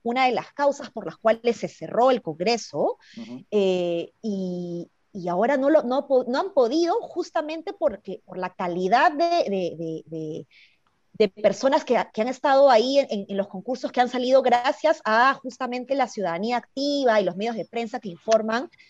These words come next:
Speaker 1: han sido debidamente controlados, ¿no? Entonces creo que la ciudadanía sí puede pitear lo suficiente en estos días que quedan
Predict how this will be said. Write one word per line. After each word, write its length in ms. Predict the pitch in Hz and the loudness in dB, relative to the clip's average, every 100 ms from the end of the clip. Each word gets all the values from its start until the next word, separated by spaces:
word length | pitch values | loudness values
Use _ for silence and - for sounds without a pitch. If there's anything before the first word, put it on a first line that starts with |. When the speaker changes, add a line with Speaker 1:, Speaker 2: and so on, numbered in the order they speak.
| _ _ | _ _
Speaker 1:
han 120 | 220 | -2
sido 240 | 220 254 262 | -2 4 4
debidamente 500 | 220 233 240 240 262 | 6 4 4 2 -2
controlados, 840 | 240 214 165 170 202 139 - - | -2 -4 -2 0 0 0 -4 -14
¿no? 180 | 143 190 | -14 -10
Entonces 320 | 233 202 226 | -6 -6 -6
creo 200 | - 269 | 0 2
que 140 | 269 285 | 4 4
la 120 | 240 | 4
ciudadanía 640 | 220 190 185 175 202 247 | 0 -4 -2 -2 -2 -4
sí 320 | 240 - 262 240 | -4 -6 -8 -2
puede 280 | 240 233 233 | 0 0 -2
pitear 340 | 190 208 214 | -4 0 0
lo 80 | 233 | 0
suficiente 600 | 214 - 165 214 214 214 | -8 -16 -8 -4 -4 -2
en 100 | 202 | -4
estos 240 | 202 - | -6 -6
días 240 | 202 208 208 | 0 2 0
que 120 | 185 | -6
quedan 500 | - 190 190 202 339 | -8 -2 0 0 -4